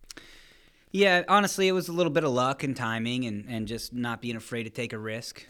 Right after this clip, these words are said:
Uh, we ran into those guys, uh, at the N C A A tournament, and they were trying to talk to coaches. And a lot of coaches are locked into different deals, Big Ten Network and E S P N Plus. And, and because we're affiliates, there's a little bit of a, a gray area in terms of what we're allowed to do. And the, the socon was okay with us exploring different options,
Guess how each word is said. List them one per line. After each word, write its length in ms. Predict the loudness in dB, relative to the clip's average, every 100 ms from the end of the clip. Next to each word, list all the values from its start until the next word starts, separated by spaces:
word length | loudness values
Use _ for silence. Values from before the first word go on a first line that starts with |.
| -18
Uh, 140 | -12 -8
we 120 | -6
ran 220 | -4 -4
into 120 | -4 -4
those 240 | -6 -4
guys, 540 | -4 -4 -6 -10 -14 -12
uh, 220 | -12 -12
at 140 | -14 -12
the 140 | -10
N 80 | -10
C 240 | -8 -6
A 100 | -6
A 40 | -6
tournament, 540 | -4 -2 -2 -4 -6 _ -12
and 440 | -10 -8 -8 -6
they 100 | -6
were 80 | -6
trying 240 | -6 -8
to 60 | -8
talk 240 | -8 -10
to 80 | -8
coaches. 560 | -6 -4 -4 -8 -8 -12
And 480 | -10 -8 -8 -10 -12 _ _ -4
a 40 |
lot 120 | -2
of 80 | 0
coaches 400 | 0 0 -4 -6
are 80 | -6
locked 320 | -4 -6 -6
into 180 | -8 -6
different 360 | -8 -10 -10
deals, 340 | -8 -8 -10 -10
Big 240 | -12 -12
Ten 240 | -10 -8 -8
Network 640 | -10 -10 -10 -8 -10 -12
and 240 | -14 -14 -18 _
E 140 | -8 -8
S 100 | -8
P 180 | -8 -8
N 100 | -10
Plus. 560 | -10 -10 -8 -10 -14
And, 160 | -14 -16 _ -20 _
and 100 | -10
because 280 | -2 -2 0
we're 160 | -2 -2
affiliates, 540 | -2 0 0 -2 -4
there's 180 | -10 -8
a 40 |
little 200 | -8 -8
bit 180 | -6 -6
of 140 | -6
a, 260 | -8 -10 -12
a 40 | -8
gray 340 | -2 0 2
area 300 | 2 0 -2
in 60 | -4
terms 240 | -8 -8
of 40 | -8
what 120 | -8
we're 60 |
allowed 200 | -6 -6
to 60 | -6
do. 340 | -4 -2 -2
And 160 | -4 -6
the, 140 | -10
the 120 | -14 -12
socon 520 | -6 -6 -4 -6 -4
was 180 | -6 -8
okay 360 | -8 -4 -4
with 160 | -4 -6
us 260 | -10 -10 -10
exploring 540 | -12 -10 -8 -8 -8
different 260 | -10 -8 -8
options, 540 | -8 -8 -10 -10